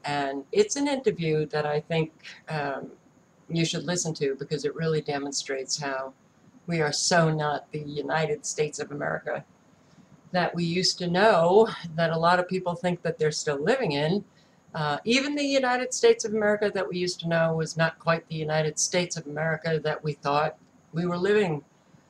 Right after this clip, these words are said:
that we knew. Um, but now it's very obvious. So her concern, um, first I wanna say that I'm really,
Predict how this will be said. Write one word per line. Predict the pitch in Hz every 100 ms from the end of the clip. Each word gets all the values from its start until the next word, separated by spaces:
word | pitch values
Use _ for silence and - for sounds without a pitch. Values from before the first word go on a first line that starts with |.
| _ _ _ _ _ -
that | 170 -
we | 160
knew. | 165 196 156 139 - _ _ _ -
Um, | 160 156 147 147 143 - _ _ -
but | 170 170
now | 180 165 151
it's | 139 -
very | 143 135 131
obvious. | - 123 117 151 - - - - _ _ _ _ - _
So | - - 208 175 165 151 - _ _ _ _ _ _ _ _ _ -
her | - 175 202
concern, | 214 226 220 - 240 220 170 160 160 160 - _ _ _ _ _ _
um, | 170 170 165 160 160 165 - _ - _ _ _ _
first | - 233 240 214
I |
wanna | 190 180
say | 175 214 208 175 170 160 -
that | 175 170 -
I'm | 185 185
really, | 196 220 190 170 160